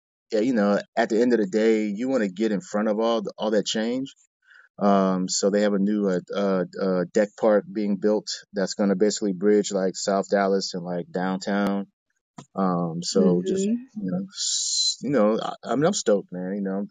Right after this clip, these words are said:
Speaker 1: I'm really happy. You know, it's been a, it's been a long grind. You know, anybody who's watched me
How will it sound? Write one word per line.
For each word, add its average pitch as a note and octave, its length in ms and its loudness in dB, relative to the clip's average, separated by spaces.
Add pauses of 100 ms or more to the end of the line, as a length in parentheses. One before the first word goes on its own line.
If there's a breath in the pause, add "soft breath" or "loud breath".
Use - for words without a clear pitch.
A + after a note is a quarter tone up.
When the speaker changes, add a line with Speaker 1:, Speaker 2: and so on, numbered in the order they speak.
Speaker 1:
I'm G2+ 100 -8
really A#2 180 2
happy. G#2+ 460 -2
You A#2 120 -6
know, F#2+ 200 0
it's G2+ 120 -4
been E3+ 140 2
a, B2+ 180 2 (160)
it's G#2+ 260 -6
been F3+ 140 -2
a D3 60 2
long A#2 260 4
grind. A2 400 0
You A#2+ 60 -4
know, A2+ 280 0 (120)
anybody A#2+ 440 2
who's A2 200 -6
watched G#2+ 300 2
me G#2+ 280 0